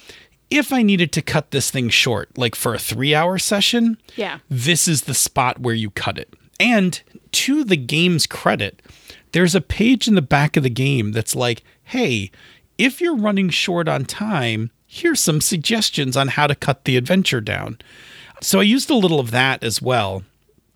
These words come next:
Speaker 1: But I also ended it early. Like, there was, like, a second set of reveals. Like, you find Neblin, right? Like, that's the, I don't wanna spoil the adventure, but you find Neblin two-thirds into the adventure. And then there's some other shit. And I just dropped the other shit.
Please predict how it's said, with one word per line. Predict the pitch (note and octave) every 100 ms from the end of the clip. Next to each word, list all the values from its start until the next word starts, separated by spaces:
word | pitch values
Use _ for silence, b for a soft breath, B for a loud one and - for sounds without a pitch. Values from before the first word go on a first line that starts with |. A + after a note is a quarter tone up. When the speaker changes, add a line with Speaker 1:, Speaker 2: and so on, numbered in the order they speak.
| _ _ - -
Speaker 1:
But | D3 D#4
I |
also | A#3 A3 G3+
ended | D#3 D3 C#3 A#2+
it | -
early. | G#2+ G2+ G2
Like, | G#2+ A2+ - B B B
there | E3+
was, | G3
like, | F3
a | C#3
second | - - D#3+ F#3+ C#3+
set | - C#3
of | A#2+ A#2
reveals. | A#2+ G#2+ B2 A#2+ A2+ G#2 G2+ - C3+
Like, | A#2+ - B B B -
you | E3+
find | D#3+ - E3 F3 C3
Neblin, | C3+ B2 A2 G2 - A2+ _ -
right? | A#2
Like, | A#2 -
that's | B2 - -
the, | A#2
I | G#2+ B2+
don't |
wanna | A#2+ G#2+
spoil | - B2+ A2+
the | A2
adventure, | G#2 A#2
but | A2 D3
you | E3
find | - C4 A#3+ F3 C3+
Neblin | C3+ A#2+ A2 G#2
two-thirds | - D#3 C3 A#2 A#2
into | A#2+ G#2+
the | G#2
adventure. | G2+ A#2 - - - B B
And | C#3+
then | C#3 C3
there's | A#2+
some | - A#2+
other | C3+ A2
shit. | G#2 - -
And | C3
I | E3
just | D3+ - C3
dropped | - A#2+ B2 - -
the | B2
other | G#2 A2+
shit. | A#2+ E3